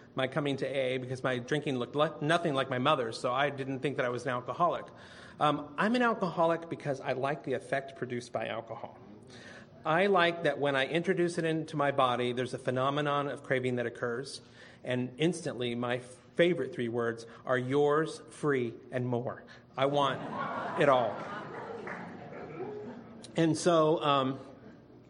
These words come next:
so yeah, so I don't think I'm an alcoholic 'cause I grew up in an alcoholic home, and Sacramento was a great place to grow up and be from. Um, so we'll just move on. That's me in high school.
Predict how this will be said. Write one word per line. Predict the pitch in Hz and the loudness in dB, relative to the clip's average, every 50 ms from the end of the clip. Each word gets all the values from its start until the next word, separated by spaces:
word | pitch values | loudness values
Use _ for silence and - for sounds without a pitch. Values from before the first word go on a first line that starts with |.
| - - - - | -20 -20 -16 -4
so | - - | 0 2
yeah, | 165 156 165 151 135 | 4 6 6 6 4
so | 135 - 156 143 | 4 6 6 6
I | 151 160 160 | 8 6 4
don't | 156 156 - - - 202 226 214 - | 2 -2 2 4 6 6 6 6 4
think | 214 185 | 4 4
I'm | 185 185 | 4 6
an | 175 | 6
alcoholic | 170 170 165 165 156 165 151 156 | 6 6 4 4 4 2 2 2
'cause | - 143 | 2 0
I | 151 147 | 0 2
grew | 135 151 156 | 2 2 2
up | 143 | 2
in | 147 | 2
an | 143 143 | 2 4
alcoholic | 139 139 131 135 131 143 143 143 - | 2 2 2 0 0 -2 -2 0 0
home, | 165 151 143 147 | 0 2 2 2
and | 147 - | 4 6
Sacramento | 233 262 262 262 240 220 190 | 6 6 6 6 4 4 4
was | 170 156 151 | 2 2 2
a | |
great | 143 170 180 170 170 | 4 4 4 4 4
place | - 180 170 165 - | 4 2 2 2 0
to | - | -2
grow | 135 147 151 151 151 | 0 2 4 4 6
up | 151 156 151 - - - - - - - - - - - - - - - | 4 4 2 0 -6 -14 -18 -20 -20 -20 -20 -20 -20 -20 -20 -18 -4 -2
and | 156 147 147 | -2 2 4
be | 165 180 175 | 4 4 4
from. | 175 - 139 127 131 143 - - - - - - - - - 156 | 2 0 0 0 0 -2 -6 -10 -14 -16 -16 -18 -14 -6 0 2
Um, | 156 151 147 147 | 2 2 2 0
so | - - 185 165 156 | 2 4 4 6 6
we'll | 160 170 170 | 4 2 2
just | 170 170 - | 0 0 2
move | 180 175 156 | 2 4 4
on. | 151 143 143 165 190 - - - - - - | 4 4 4 4 4 2 0 -2 -4 -2 0
That's | 160 160 160 - - - | 0 0 0 -4 -8 -4
me | 156 160 170 170 180 196 220 240 240 - - - - - - - - - - - - - - 175 | 0 0 2 4 4 2 2 0 -2 -2 -4 -4 -4 -4 -6 -4 -4 -4 -4 -4 -4 -4 0 2
in | 214 247 220 | 2 4 6
high | 208 226 202 185 185 | 8 8 8 8 8
school. | 185 - - - 196 175 170 185 226 285 339 - - | 4 0 0 2 4 6 8 8 6 6 4 0 -4